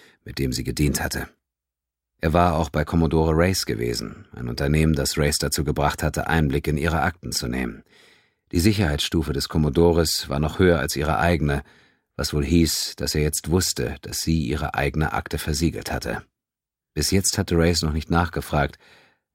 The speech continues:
aber sie nahm nicht an, dass diese Gnadenfrist noch lange anhielt.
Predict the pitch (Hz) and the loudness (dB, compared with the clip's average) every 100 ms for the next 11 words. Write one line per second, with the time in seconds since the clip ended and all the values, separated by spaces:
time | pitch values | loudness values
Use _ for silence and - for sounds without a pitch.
0 | - 67 76 78 78 78 85 82 - 76 | -8 -2 0 2 4 4 2 0 -2 -2
1 | 69 - - - - 67 65 71 76 80 | -2 -4 -12 -12 -8 -6 -4 0 2 2
2 | 64 - 69 - 67 - 73 69 62 71 | -2 -8 -6 -6 -6 -4 -2 -2 -4 -4
3 | 69 65 - - | -4 -8 -12 -16